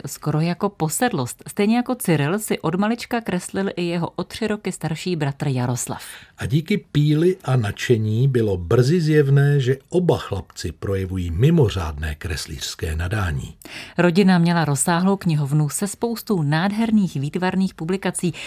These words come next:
Speaker 1: kde nacházeli bratři inspiraci pro své první kresby.
Speaker 2: Cyrila provázela od nejútlejšího dětství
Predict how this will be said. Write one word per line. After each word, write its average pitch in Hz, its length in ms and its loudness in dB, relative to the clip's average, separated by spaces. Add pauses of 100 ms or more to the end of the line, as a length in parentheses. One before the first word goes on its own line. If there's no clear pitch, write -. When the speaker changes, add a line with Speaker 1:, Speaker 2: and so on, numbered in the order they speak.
(180)
Speaker 1:
kde 156 160 2
nacházeli 202 520 0
bratři 170 400 -4
inspiraci 208 640 -4
pro 180 160 -6
své 160 260 -4
první 135 360 -2
kresby. 120 420 -6 (600)
Speaker 2:
Cyrila 196 520 4
provázela 139 800 2
od 190 240 -2
nejútlejšího 160 920 0
dětství 127 640 0